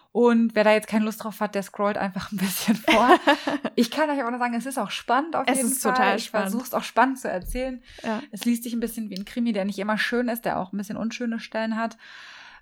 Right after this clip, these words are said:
Speaker 1: Ähm, und das hört sich ein bisschen in dem Fall wie ein Krimi und ja, genau. Deswegen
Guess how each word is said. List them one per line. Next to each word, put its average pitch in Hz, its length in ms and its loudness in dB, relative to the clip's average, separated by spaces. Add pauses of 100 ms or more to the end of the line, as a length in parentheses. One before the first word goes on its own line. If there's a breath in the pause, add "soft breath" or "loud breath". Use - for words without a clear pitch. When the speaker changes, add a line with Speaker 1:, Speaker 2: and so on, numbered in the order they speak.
Speaker 1:
Ähm, 202 480 4 (640)
und 226 60 2
das 190 200 0
hört 214 180 2
sich 202 120 -12
ein 202 80 -4
bisschen 190 240 -6
in 185 80 -4
dem 185 100 -4
Fall 190 240 -6
wie 190 80 -6
ein 190 60 -6
Krimi 185 400 -6
und 175 380 -8
ja, 165 140 -4 (220)
genau. - 360 -10
Deswegen 196 720 -6